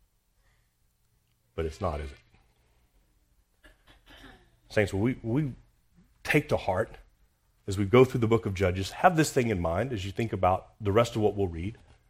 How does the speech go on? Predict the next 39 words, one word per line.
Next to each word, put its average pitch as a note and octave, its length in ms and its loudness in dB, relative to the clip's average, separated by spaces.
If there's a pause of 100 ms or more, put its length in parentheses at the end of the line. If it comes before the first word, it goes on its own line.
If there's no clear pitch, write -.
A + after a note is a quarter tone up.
(380)
We A2+ 100 0
talked A#2+ 220 8
about A2 80 -4
this A2+ 160 -4
in G#2+ 60 -4
Sunday A#2 200 2
school A2+ 260 -2
this G#2+ 200 -4
morning. A#2 260 2
As E2+ 100 -4
you B2+ 100 -4
see C3+ 180 -2
the A2+ 100 0
folly G#2 500 6
and G2+ 80 0
you G2+ 60 0
see G#2+ 160 -4
the G2+ 120 -4
sin G#2 260 -2
of F#2 80 -2
the F#2+ 80 0
Israelites E2 720 -4
on G2+ 320 4
glaring A2 380 4
display, F#2+ 560 -6 (640)
think C#3+ 200 2
to B2 120 -6
yourself, G2 560 -6 (480)
"This A2 120 0
started G#2+ 520 2
with F#2+ 100 -2
a F2+ 160 -6
small G2+ 400 2
conformity F#2 800 -6
to G2 100 -8
the E2+ 80 -8
world E2 240 -12
around D2+ 300 -16
them." E2+ 100 -20